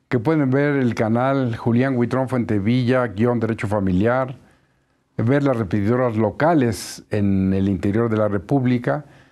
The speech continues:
que repiten estos programas. Igualmente, leer la columna en El Sol de México que se llama Derecho Familiar, que se publica los domingos.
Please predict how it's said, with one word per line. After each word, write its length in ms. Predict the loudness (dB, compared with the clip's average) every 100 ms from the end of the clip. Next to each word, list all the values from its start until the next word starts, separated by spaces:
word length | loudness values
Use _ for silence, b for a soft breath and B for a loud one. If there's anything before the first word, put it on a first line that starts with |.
| b
que 80 | -4
repiten 400 | -2 0 0 0
estos 260 | 0 -2 -4
programas. 840 | -2 0 0 2 0 -2 -8 -20 b b b -2
Igualmente, 920 | 0 4 4 4 2 0 2 2 4
leer 320 | 2 4 2
la 160 | 2 0
columna 520 | 2 2 2 2 2
en 60 | 0
El 60 |
Sol 240 | 0 0 0
de 80 | 2
México 500 | 2 0 -4 -4 -4
que 80 |
se 120 | -2 0
llama 300 | 0 2 0
Derecho 240 | -2 -2
Familiar, 580 | 0 2 2 2 2 -2
que 80 | -4
se 100 | -4
publica 540 | -2 0 0 0 -6 B B B
los 220 | -2 0 2
domingos. 800 | 2 4 4 2 -2 -6 -20